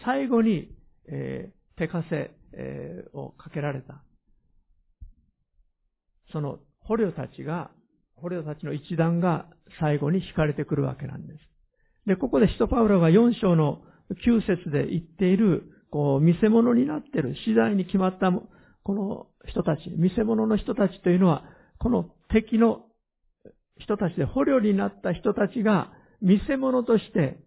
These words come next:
えー、市中を、お、こう、引き回されていくわけなんですよ。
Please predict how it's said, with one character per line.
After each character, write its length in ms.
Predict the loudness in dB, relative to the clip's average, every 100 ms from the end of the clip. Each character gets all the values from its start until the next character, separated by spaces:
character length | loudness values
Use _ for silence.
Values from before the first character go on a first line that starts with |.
| _ -6
え 300 | -2 -2 -4
ー、 240 | -8 -10
市 20 | -2
中 180 | 2 6
を、 340 | 4 2 -8 _ _
お、 380 | -4 -4 -4 -6
こ 580 | -4 -2 -4 -8 -10 -10
う、 40 |
引 80 | -6
き 100 | -2
回 160 | -2 0
さ 140 | -2
れ 80 | -2
て 80 | -2
い 60 |
く 80 | 0
わ 120 | -2
け 80 | -2
な 120 | -8
ん 80 | -10
で 80 | -12
す 160 | -18
よ。 80 | _